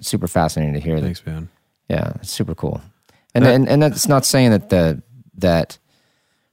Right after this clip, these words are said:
Speaker 1: it would be necessarily bad if there were anomalies on an album. It's just hearing you describe the process, um, sounds like an exact description of what I imagine Way Out being.
Speaker 2: Mm.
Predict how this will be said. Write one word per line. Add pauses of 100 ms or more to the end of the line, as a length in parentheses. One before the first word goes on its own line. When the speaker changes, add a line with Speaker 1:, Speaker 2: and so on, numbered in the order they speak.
(260)
Speaker 1:
it
would
be
necessarily
bad
if
there
were
anomalies
on
an
album.
It's
just (560)
hearing
you
describe
the
process, (1400)
um, (920)
sounds
like (300)
an
exact
description
of
what (600)
I
imagine
Way
Out
being. (160)
Speaker 2:
Mm.